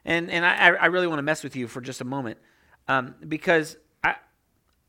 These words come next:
we can look at the people that we're with as people we're forced to be with or people that we get to be with. We, we can look at our family members and say, "Well, I really don't have a choice in this one."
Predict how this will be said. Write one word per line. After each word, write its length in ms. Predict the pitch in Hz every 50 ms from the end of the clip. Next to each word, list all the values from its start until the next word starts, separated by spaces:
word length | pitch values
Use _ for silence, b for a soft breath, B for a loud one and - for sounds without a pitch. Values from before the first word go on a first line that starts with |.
| _ _
we 340 | - - - 175 185 233 294
can 220 | 277 - 226 185
look 180 | 180 196 226 -
at 100 | 302 -
the 80 | 226
people 320 | 208 - - 202 180 180 156
that 160 | 151 151 139
we're 140 | 131 127 120
with 480 | 113 120 127 151 180 - - - - _ _ _ _ _ _ _ _ _ _ _ _ _ _ _ _ _ _ _ _ -
as 240 | 135 135 131 127 -
people 280 | - 180 170 165 156
we're 120 | 143 135 117
forced 380 | - - 139 151 160 - -
to 60 | 208
be 120 | 190 202 196
with 380 | 190 202 214 214 - - - _ _ _ _ _ _ _ _ _ _ _ _ _ _ _ _ _ _ _ _ _ _
or 120 | - - -
people 220 | - 160 156 151
that 100 | 147 127
we 80 | 117 107
get 220 | 98 120 - -
to 80 | - 80
be 120 | 78 76
with. 300 | 71 60 55 - - _ _ _ _ _ _ _ _ _ _ _ _ _ _ _ _ _ _ _ _ _ _ _ _ _ _ _ _ _ _ _ _ _ _ _ _ _ _ _ b b b b b 143 139
We, 160 | - 226 277 277
we 160 | 233 254 277
can 160 | - 277 226
look 180 | 214 226 226 -
at 140 | 208 190
our 160 | 185 175 165 151
family 460 | - - 143 156 170 165 165 160 151
members 280 | 151 151 156 156 156
and 40 | 147
say, 100 | 139 135
"Well, 160 | 135 143 - -
I 180 | 98 131 135
really 160 | 127 131 135 131
don't 60 | 123
have 100 | 123 110
a 40 | 104
choice 300 | - 117 120 127 - -
in 40 |
this 160 | 110 120 110 104
one." 260 | 107 101 107 107